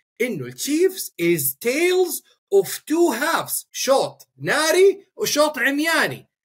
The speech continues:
هل هذا فريق يستحق أن يكون متصدر لل إيه إف سي لما ما يكون عندك، ما يكون عندك فريق متوازن؟ ما في توازن. شوط إيوة وشوط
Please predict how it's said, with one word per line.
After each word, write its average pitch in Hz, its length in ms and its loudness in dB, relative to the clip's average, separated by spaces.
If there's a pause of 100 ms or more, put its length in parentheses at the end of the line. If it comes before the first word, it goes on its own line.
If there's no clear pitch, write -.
(120)
هل 359 200 -2
هذا 233 340 -8
فريق 147 400 -8
يستحق 135 560 -12
أن 120 200 -14
يكون 180 380 -10
متصدر 170 720 -2 (200)
لل 151 140 0
إيه 220 140 0
إف 147 100 -8
سي - 180 -6
لما 165 200 -8
ما 160 140 -6
يكون 226 220 -8 (100)
عندك، 262 460 -4 (380)
ما 277 120 2
يكون 277 260 2 (100)
عندك 311 300 0
فريق 302 260 -2
متوازن؟ 302 680 0 (160)
ما 349 80 0 (140)
في 370 60 -6
توازن. 359 600 0 (300)
شوط 339 380 0
إيوة 294 520 2
وشوط 202 540 0